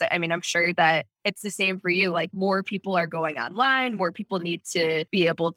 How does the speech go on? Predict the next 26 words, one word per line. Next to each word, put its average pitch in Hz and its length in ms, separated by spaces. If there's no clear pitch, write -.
to 160 300
communicate 165 640
with - 140
their 160 120
customers 156 920
in 170 100
an 160 160
accessible 147 640
way, 156 400
you 156 100
know, 156 140
in 160 100
a 156 40
way 156 340
that 143 340
they 170 120
can 165 160
get 165 160
that 156 140
information 156 600
when 151 140
they 143 140
need 165 260
it. 143 320
And 156 120
so 151 360